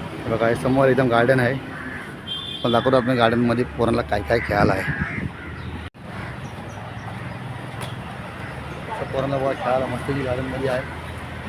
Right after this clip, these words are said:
बघा, पालना पण आहे बघा आतमध्ये खेळायला. घसरगुंडी पण आहे, घसरगुंडी पण आहे. बघा, काय काय पोरांना तुम्ही खेळायला आपली बघा, भरपूर सारं खेळायला आहे.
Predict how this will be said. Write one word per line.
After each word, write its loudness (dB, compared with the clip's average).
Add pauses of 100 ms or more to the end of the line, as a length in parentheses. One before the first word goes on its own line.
(280)
बघा, -6 (1300)
पालना 2
पण 2
आहे 4
बघा 4
आतमध्ये 0
खेळायला. 4 (2250)
घसरगुंडी 2
पण 2
आहे, 0 (1120)
घसरगुंडी 0
पण 0
आहे. 2 (1900)
बघा, -2 (140)
काय 0
काय 2
पोरांना 2
तुम्ही -2
खेळायला 6
आपली 2
बघा, 4
भरपूर 0
सारं 4
खेळायला 6
आहे. 8